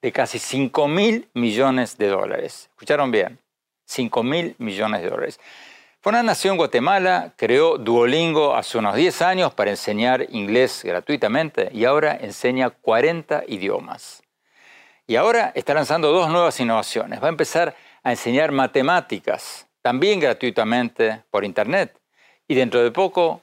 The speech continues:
va a empezar a ofrecer aprendizaje de idiomas mediante conversaciones personales de tú a tú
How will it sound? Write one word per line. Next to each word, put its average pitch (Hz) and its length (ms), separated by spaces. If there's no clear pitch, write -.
va 117 100
a - 20
empezar 127 300
a 123 40
ofrecer 123 500
aprendizaje 107 680
de 113 80
idiomas 151 440
mediante 117 680
conversaciones 120 600
personales 127 680
de 98 120
tú 180 240
a 127 100
tú 190 300